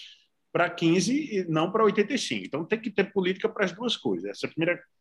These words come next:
primeiro aspecto que eu quero colocar, assim. Se a gente tivesse falando de sessenta quarenta, setenta trinta, era diferente, mas é quinze e oitenta e cinco. Então,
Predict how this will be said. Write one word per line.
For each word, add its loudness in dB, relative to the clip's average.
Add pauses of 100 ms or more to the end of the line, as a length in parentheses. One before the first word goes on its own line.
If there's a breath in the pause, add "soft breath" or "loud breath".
(180)
primeiro 2
aspecto -2
que -4
eu 0
quero 2
colocar, -2
assim. -12 (760 loud breath)
Se 2
a 6
gente 4
tivesse 4
falando 4
de -2
sessenta 0
quarenta, 2
setenta 2
trinta, 0
era 2
diferente, 0
mas -2
é -16
quinze 4
e 4
oitenta -2
e -2
cinco. -4
Então, -4